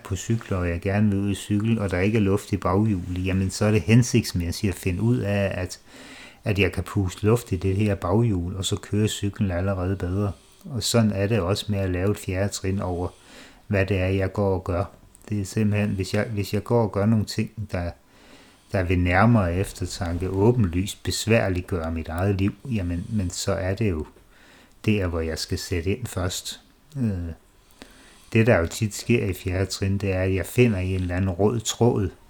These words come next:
i, hvad det er, jeg går og gør. Øh, så det er faktisk ikke noget med, at jeg sk-, måske skal ændre en masse, masse ting, men, men en eller anden holdning eller en, en måde, som jeg plejer overordnet at håndtere tingene på.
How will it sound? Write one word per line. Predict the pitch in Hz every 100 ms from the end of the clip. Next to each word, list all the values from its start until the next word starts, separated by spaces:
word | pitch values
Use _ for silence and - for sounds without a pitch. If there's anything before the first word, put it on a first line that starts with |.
| -
i, | 110 104 147 -
hvad | 110 90
det | 92 107
er, | 90
jeg | 101 101
går | - 98
og | 87 -
gør. | 85 92 - - 139
Øh, | 110 90 85 _ _ - - - - _ _
så | - -
det | 104 107 95 95
er |
faktisk | 92 95 107 - 98 -
ikke | 104 110
noget | 92 95
med, | 98 90
at | 95
jeg | 85 78
sk-, | -
måske | 92 85 - 101 98
skal | 90 -
ændre | 87 90 98 117 92
en | 82
masse, | 82 101 - 113
masse | 87 90 -
ting, | 95 - 107 -
men, | 104 87 87
men | 113 98 87
en | 107 104 98
eller | 90
anden | 87 110
holdning | 98 90 107 120 110
eller | 95 87 85 82
en, | 95 87 85 -
en | 104
måde, | 87 87 92 110 110
som | - 82 80 - - - _ 104
jeg | 90
plejer | - 95 90 113
overordnet | 110 87 95 110 80 80 90 87
at | 82
håndtere | 82 80 - 113 95
tingene | 90 113 101 87 80
på. | - 107 92